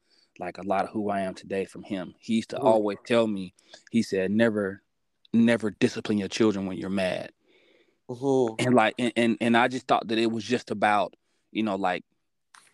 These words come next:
Speaker 1: punishment or, you know, or, or discipline, being a disciplinarian. And then I thought about that. He said, "Never,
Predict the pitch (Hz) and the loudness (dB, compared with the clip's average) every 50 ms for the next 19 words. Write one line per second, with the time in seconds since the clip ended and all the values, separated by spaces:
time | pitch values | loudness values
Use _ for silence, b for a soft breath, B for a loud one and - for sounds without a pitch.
0 | _ _ _ _ - - - - 208 202 165 131 - - 107 101 98 - - 98 | _ _ _ _ -20 -14 -2 2 2 4 4 2 0 -4 -10 -10 -10 -6 -2 0
1 | 101 101 95 92 87 90 90 - _ - - 104 101 98 - - 104 104 98 95 | 2 2 2 2 0 -2 -4 -8 _ -6 -2 -2 0 0 0 2 4 4 4 2
2 | 90 92 - - 110 98 101 110 139 139 - 127 - - - 113 107 135 131 123 | 0 -2 -2 -4 -4 -4 0 0 0 0 0 -6 -10 -8 -10 -4 0 2 2 2
3 | 117 104 107 131 - - - 107 107 113 120 131 131 127 110 101 107 - B B | 2 2 0 -2 -2 -2 -6 -4 -2 0 2 2 2 0 0 -4 -6 -10 B B
4 | B B B B B B B 123 127 123 127 123 120 113 - - 107 113 - - | B B B B B B B 0 2 2 4 4 2 0 2 0 0 0 0 0
5 | 127 127 131 117 98 117 95 92 - - 87 - _ _ _ - - 127 - - | 2 2 2 2 0 -4 -4 -6 -8 -8 -10 -10 _ _ _ -4 -2 -2 -2 -2
6 | 101 110 127 147 147 139 | -4 -2 -2 0 0 0